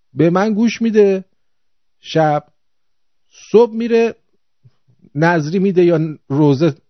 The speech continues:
شرکت می‌کنه. هم؟ بعضی هم هستن که این کارا رو واسه نمایش دادن خودشون انجام می‌دن، واسه اینکه بگن ما وضعمون خوبه، رو چشم هم چشمی.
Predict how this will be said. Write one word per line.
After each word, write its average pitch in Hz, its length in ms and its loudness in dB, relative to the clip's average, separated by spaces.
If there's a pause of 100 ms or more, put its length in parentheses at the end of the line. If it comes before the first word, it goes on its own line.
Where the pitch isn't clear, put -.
(160)
شرکت 117 480 -4
می‌کنه. 90 360 -20 (2750)
هم؟ 208 180 2 (680)
بعضی 214 400 0
هم 247 140 0
هستن 254 300 0
که 254 100 -8
این 214 180 -6
کارا 214 260 0
رو 262 80 0
واسه 240 200 0
نمایش 196 500 0
دادن 202 340 0
خودشون 185 360 -2
انجام 127 340 0
می‌دن، 104 340 -8 (640)
واسه 151 160 0
اینکه 202 180 0
بگن 202 220 0
ما 202 220 0
وضعمون 190 400 2
خوبه، 165 400 0 (1800)
رو 180 120 2
چشم 180 380 0
هم 175 180 0
چشمی. 147 540 -2